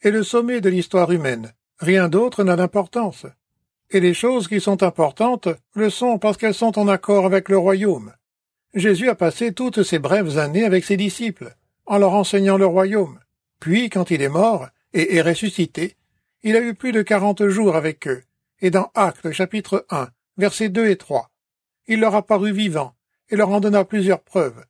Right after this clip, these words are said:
se montrant à eux pendant quarante jours et parlant des choses qui concernent le royaume de Dieu. Il ne lui restait plus que quarante jours, mais il prêchait encore le message du royaume.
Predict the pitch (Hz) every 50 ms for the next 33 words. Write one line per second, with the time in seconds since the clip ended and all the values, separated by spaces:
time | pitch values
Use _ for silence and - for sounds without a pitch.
0 | _ _ _ - - 220 214 226 240 233 - - 233 226 214 202 180 151 135 127
1 | _ _ _ _ _ - 214 214 226 226 208 - - 226 220 220 226 208 - 226
2 | 214 196 240 226 175 131 113 - - _ _ _ _ _ _ - 240 196 - -
3 | 202 190 202 233 233 202 190 175 - - 226 233 226 202 160 160 - - 208 175
4 | - 202 190 - - 185 190 208 208 196 180 180 165 151 170 180 180 190 190 190
5 | 190 185 202 196 175 220 233 208 - _ _ _ _ _ _ - 233 226 240 233
6 | 233 226 226 226 - - 233 233 190 _ - 247 214 - 220 190 - 208 196 196
7 | 202 196 - 202 185 175 185 190 151 120 110 - _ _ _ _ _ - 208 226
8 | 208 233 226 185 - - 226 220 - - 220 214 202 185 - - 208 202 190 180
9 | 180 185 180 185 185 175 - - 185 170 170 165 175 165 175 156 143 165 165 170
10 | 185 180 156 131 113